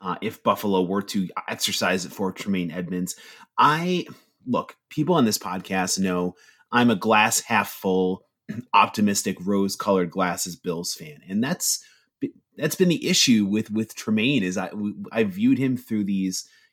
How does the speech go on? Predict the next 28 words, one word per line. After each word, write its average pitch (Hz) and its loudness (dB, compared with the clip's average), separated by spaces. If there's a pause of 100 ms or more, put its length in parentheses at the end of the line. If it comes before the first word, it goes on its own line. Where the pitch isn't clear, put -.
you 101 -4
know, 90 -2
glass 107 0
half 117 -2
full, 104 -2
uh, 90 -8
perspective 123 0 (260)
where 131 2
he 135 -6
hasn't 139 0
lived 113 0
up 107 -2
to - -6
the 101 -2
status, 101 2 (300)
uh, 98 0
on 107 2
paper 113 2
of 98 0
being 101 -2
the 101 -4
number 101 -2
sixteen 101 -4
overall 98 2
pick, - -12
this 92 -8
dynamic 101 0
playmaker 92 -4